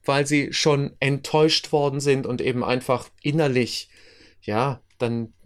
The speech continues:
auch gar nicht mehr in der Lage sind, sich auf sowas Neues, sowas Innovatives einzulassen. Ja? Oder weil sie sich eben einfach wünschen würden, dass es anders ist. Aber wenn wir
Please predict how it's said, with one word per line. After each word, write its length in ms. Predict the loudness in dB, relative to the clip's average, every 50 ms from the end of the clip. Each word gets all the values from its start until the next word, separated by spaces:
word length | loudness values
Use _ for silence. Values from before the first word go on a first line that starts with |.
| -12 -10
auch 180 | -8 -10 -8 -4
gar 140 | -2 -2
nicht 160 | -2 -2 -2 0
mehr 120 | 0 0
in 60 | 2
der 120 | 0 0 0
Lage 400 | 0 0 0 0 0 0 0 2
sind, 440 | 2 0 0 0 -4 -8 -12 -18 _ _ _ _ _ -20 _ -10
sich 320 | -6 -4 -4 -4 -2 -2
auf 300 | 0 -2 -2 -4 -8 -10
sowas 460 | -6 -2 -2 0 0 0 -2 -2 -2 -2
Neues, 380 | 0 0 2 2 2 0 0
sowas 300 | -2 -2 0 0 -2 -2
Innovatives 680 | -4 -6 -6 -4 -4 -6 -6 -6 -8 -6 -6 -6 -6
einzulassen. 800 | -6 -6 -6 -6 -6 -6 -6 -6 -6 -6 -6 -8 -10 -10 -12 -18 _ _ -20 -20 -20 -20 -20 -20 _ _ _ _ -6
Ja? 260 | -6 -6 -6 -6 -10 _ _
Oder 460 | -2 0 2 2 4 4 4 2 0 -2
weil 200 | -4 -2 -2 -2
sie 100 | -2 -2
sich 220 | -4 -4 -6 -4 -2
eben 220 | -2 -2 -2 -2
einfach 420 | -2 -2 -4 -4 -4 -6 -6 -6 -6
wünschen 400 | -6 -4 -4 -6 -6 -6 -6 -6
würden, 240 | -6 -4 -4 -6
dass 180 | -6 -6 -8 -8
es 120 | -10 -10
anders 380 | -12 -12 -12 -12 -12 -14 -16 -16
ist. 360 | -16 -14 -14 -14 -14 -16 -18 _ _ _ _ _ _ _ _ _ -8
Aber 240 | -2 0 0 0 2
wenn 160 | 0 0 0
wir 240 | 0 -2 -2 -6